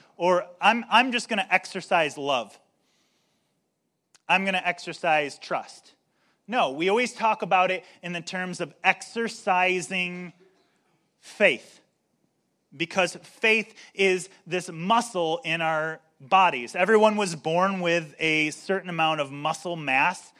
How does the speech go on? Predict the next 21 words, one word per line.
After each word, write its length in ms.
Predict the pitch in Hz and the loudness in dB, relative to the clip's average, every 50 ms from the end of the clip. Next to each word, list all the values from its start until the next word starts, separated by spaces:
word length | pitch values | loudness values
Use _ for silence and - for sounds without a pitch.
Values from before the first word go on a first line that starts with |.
| - _ _ _ | -20 _ _ _
some 440 | - - - 202 185 185 175 170 165 | -12 -4 -2 0 0 0 -2 -4 -2
more, 340 | 170 175 175 180 185 190 | 0 0 2 0 0 -2
some 320 | 190 - - 202 185 175 160 | -4 -6 -4 -4 -4 -2 -2
less. 400 | 147 147 151 160 180 160 - - | 0 2 2 2 2 0 -4 -10
Some 140 | 190 185 190 | -8 -8 -6
of 100 | 180 175 | -2 -2
us 180 | 175 175 - - | -2 -2 -2 -6
can 200 | - 185 160 147 - - - - - - | -8 -8 -8 -8 -12 -20 -20 -18 -8 -2
lift 420 | 151 165 196 202 190 - - - - - | 2 2 2 2 0 -2 -14 -14 -6 -2
a 100 | 165 175 | 0 0
lot 300 | 165 180 170 175 190 208 | 2 4 4 6 6 4
of 160 | 190 156 156 | 2 -2 -2
weight. 420 | 160 180 185 185 214 220 214 - | 0 2 2 2 2 0 -6 -10
Some 280 | - - - 202 185 190 | -14 -6 -4 -4 -2 -2
of 100 | 185 180 | 0 2
us 220 | 185 185 185 - | 2 2 0 -2
can 140 | - 208 180 | -6 -4 -2
lift 260 | 175 175 190 180 - | 2 2 2 0 0
very 260 | 156 170 185 185 185 | 0 2 4 4 4
little 380 | 175 165 165 185 202 202 185 165 | 2 2 2 2 2 2 2 0
weight. 260 | 156 160 175 196 185 | 2 2 2 2 0